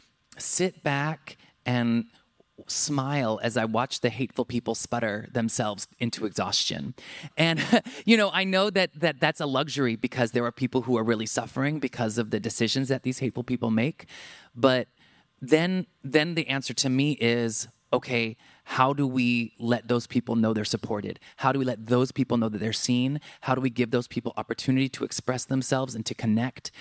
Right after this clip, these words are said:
and to feel part of a larger community? Because, again, the tactic of the hateful is to make you feel alienated,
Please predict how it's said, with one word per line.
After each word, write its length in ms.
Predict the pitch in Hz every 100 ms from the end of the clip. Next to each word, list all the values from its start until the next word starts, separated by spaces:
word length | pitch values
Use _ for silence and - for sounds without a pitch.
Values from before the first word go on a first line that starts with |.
| - -
and 140 | 113
to 100 | 117
feel 320 | 104 127 127
part 340 | 113 120 135 127
of 80 | 117
a 40 |
larger 300 | 110 107 113
community? 460 | - 117 113 104 95
Because, 480 | 120 117 110 110 - - - - _ 135
again, 480 | 117 127 131 113 101
the 80 |
tactic 580 | 113 - 127 - 113 - -
of 220 | 110 104
the 80 | 107
hateful 460 | 120 123 - 101
is 180 | 107 107
to 100 | -
make 240 | 113 117 -
you 60 |
feel 240 | 113 113 101
alienated, 720 | 110 107 107 104 98 101